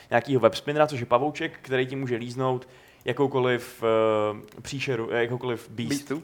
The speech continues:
Speaker 1: eh, beast do ruky. A ty potom stejně musíš zahrát za peníze, že jo? Teda za, za mana,
Speaker 2: No,
Speaker 1: respektive. Eh, což je něco úplně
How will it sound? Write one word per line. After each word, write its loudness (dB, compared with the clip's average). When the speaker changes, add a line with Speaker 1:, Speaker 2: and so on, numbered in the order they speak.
Speaker 1:
eh, -4
beast -12
do 0
ruky. -6
A 2
ty -6
potom 4
stejně 0
musíš -6
zahrát 4
za 2
peníze, -4
že -8
jo? -8
Teda -6
za, -4
za -4
mana, -2
Speaker 2:
No, 2
Speaker 1:
respektive. 0
Eh, 6
což -4
je 2
něco 0
úplně -2